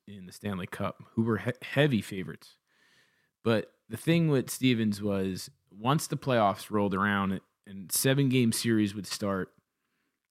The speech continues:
he would make an example out of one guy.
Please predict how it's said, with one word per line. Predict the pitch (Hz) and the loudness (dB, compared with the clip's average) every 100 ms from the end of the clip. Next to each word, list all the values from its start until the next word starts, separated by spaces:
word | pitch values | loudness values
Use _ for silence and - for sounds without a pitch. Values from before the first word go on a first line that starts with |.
| _ | _
he | - 120 131 | 2 6 6
would | 135 | 4
make | 120 120 120 | 4 4 4
an | 117 | 2
example | 107 101 101 92 - 78 _ - | 2 0 -2 -4 -10 -20 _ -8
out | 98 92 | -4 -2
of | |
one | 92 101 92 | 0 0 -2
guy. | 78 62 | -4 -8